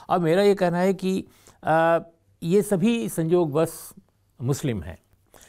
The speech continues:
क्योंकि जम्मू कश्मीर की जो आबादी में गुजर और बकरवाल हैं,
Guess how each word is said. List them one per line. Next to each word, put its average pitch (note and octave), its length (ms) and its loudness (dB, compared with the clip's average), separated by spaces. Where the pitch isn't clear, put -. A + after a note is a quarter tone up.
क्योंकि E3 300 2
जम्मू F3 180 2
कश्मीर F#3 400 -2
की F3 260 -4
जो D#3+ 260 2
आबादी C#3+ 480 0
में D3+ 200 -2
गुजर C#3 360 2
और D3+ 140 2
बकरवाल B2+ 520 0
हैं, G2+ 240 -8